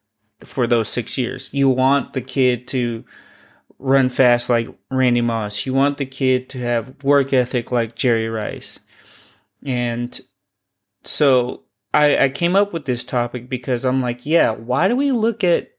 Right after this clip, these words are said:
you know, famous people as role models? Um, 'cause most of the time, if we break it down to its simplest point, everybody's just kind of doing their job.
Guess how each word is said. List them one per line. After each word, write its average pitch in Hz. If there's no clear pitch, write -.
you 151
know, 113
famous 160
people 127
as 110
role 135
models? 113
Um, 123
'cause 127
most 175
of 170
the 160
time, 131
if 135
we 135
break 139
it 151
down 131
to 127
its 120
simplest 127
point, 131
everybody's 127
just -
kind 131
of 117
doing 117
their 110
job. 107